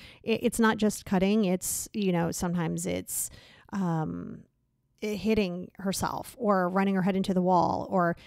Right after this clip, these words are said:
because she's having a difficult time processing her emotions. And yeah, sure, fourteen years old,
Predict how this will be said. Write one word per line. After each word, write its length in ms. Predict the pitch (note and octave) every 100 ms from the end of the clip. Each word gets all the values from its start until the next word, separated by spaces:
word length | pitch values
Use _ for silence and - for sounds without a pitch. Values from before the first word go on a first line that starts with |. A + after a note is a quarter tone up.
| -
because 600 | - A3 - - D#4 A3
she's 180 | - G3+
having 200 | G#3+ G3+
a 80 | F#3+
difficult 360 | F3 F#3 E3+ F#3
time 200 | E3+ D#3+
processing 480 | - D#3 D#3+ D#3+
her 80 | D#3+
emotions. 640 | D#3+ D3+ - - - - - - - -
And 180 | C4
yeah, 180 | C#4+ C#4+
sure, 340 | A3+ - G#3+ -
fourteen 460 | - G3 - F#3+
years 260 | F3 F3 -
old, 360 | A#3+ A3+ A3+